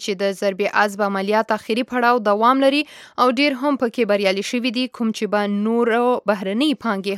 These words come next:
هم جذب کړي. بلې خوا د څو ورځو د سختې جګړې څخه وروستو افغان پوځ د هلمند ولایت په هغو سیمو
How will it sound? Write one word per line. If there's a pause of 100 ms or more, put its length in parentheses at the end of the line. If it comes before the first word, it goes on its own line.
هم
جذب
کړي. (840)
بلې
خوا
د
څو
ورځو (280)
د (120)
سختې
جګړې
څخه
وروستو (240)
افغان (120)
پوځ
د
هلمند
ولایت
په
هغو
سیمو